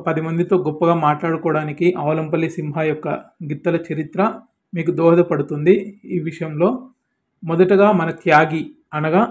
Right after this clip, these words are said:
ఆవులంపల్లి గిత్త త్యాగి అని నామకరణం చేసినారు కాసినేని రాజా చౌదరి గారు. ఆ గిత్త యొక్క చరిత్ర తెలుసుకుందాము. త్యాగి అన్న పేరుకు నిర్వచనంగా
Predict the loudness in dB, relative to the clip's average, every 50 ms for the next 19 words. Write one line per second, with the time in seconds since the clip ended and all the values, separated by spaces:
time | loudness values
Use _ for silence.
0 | -4 -10 -2 2 2 4 4 2 2 2 2 2 0 -2 -6 -6 -2 -2 -2 -2
1 | -2 -6 -6 -2 0 0 2 2 2 2 2 0 -2 -4 -2 -4 -4 -2 -4 -4
2 | -2 -4 -4 -4 -4 -6 -6 -8 -8 -2 0 0 0 -2 -4 -6 -6 -6 -4 -4
3 | -4 -4 -2 0 0 2 2 0 0 0 -2 -2 -2 -2 -4 -4 -4 -4 -6 -6
4 | -8 -12 -20 _ _ _ _ _ _ _ _ _ -4 -2 -2 0 0 -2 0 2
5 | 4 4 4 4 4 2 0 0 0 -2 -2 -2 -4 -4 -4 -4 -4 -4 -6 -8
6 | -8 -8 -6 -4 -2 -2 -2 -4 -6 -12 _ _ _ _ _ _ _ 0 2 2
7 | 4 4 4 4 4 4 2 0 0 0 4 4 4 2 2 -2 -2 -2 -2 -2
8 | -2 -2 -2 -6 -8 -8 -2 0 0